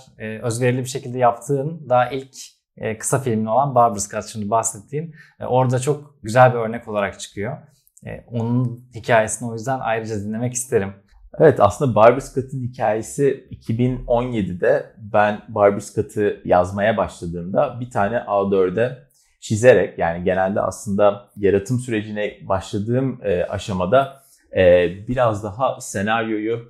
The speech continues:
Speaker 2: alışılagelmiş bir script formatında, yani senaryo formatında yazmaktansa sahneleri hayal edip aslında onları böyle biraz daha Cin Ali gibi <laughs> çe-, çizdiğim bir evreyle başlıyor hikaye. Ben o dönemde, e, bir A dörde gerçekten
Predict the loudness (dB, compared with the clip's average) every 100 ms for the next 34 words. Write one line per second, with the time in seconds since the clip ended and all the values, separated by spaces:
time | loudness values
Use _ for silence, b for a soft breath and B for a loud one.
0 | b b -2 0 2 4 4 4 2 2
1 | -2 -2 -6 -6 -2 0 0 4 4 4
2 | -4 -10 -6 -6 -6 -8 -2 2 2 2
3 | 0 -4 -6 -6 -2 0 0 -4 -4 -2
4 | -2 0 -2 -2 -4 -4 -2 -2 0 0
5 | 0 0 -2 -6 -8 -8 -8 -4 -4 -2
6 | -2 0 0 0 0 0 -2 b b _
7 | 4 4 4 2 2 2 -2 -4 0 2
8 | 2 0 0 0 -2 -2 0 0 -2 -2
9 | -2 -2 -6 -4 0 0 2 -2 -2 -4
10 | -6 -8 -6 -6 -4 0 2 2 -2 b
11 | b 2 4 4 2 2 0 0 -2 -4
12 | -8 -10 0 2 2 4 6 6 6 2
13 | 0 2 2 2 -8 -4 -4